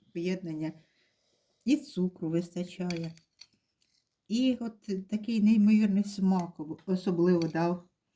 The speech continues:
оцей сироп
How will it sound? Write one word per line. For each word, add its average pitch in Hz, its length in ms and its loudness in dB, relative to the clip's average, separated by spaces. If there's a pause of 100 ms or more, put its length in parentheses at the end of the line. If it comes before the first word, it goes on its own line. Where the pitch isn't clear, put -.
(240)
оцей 156 500 2 (1500)
сироп 185 440 4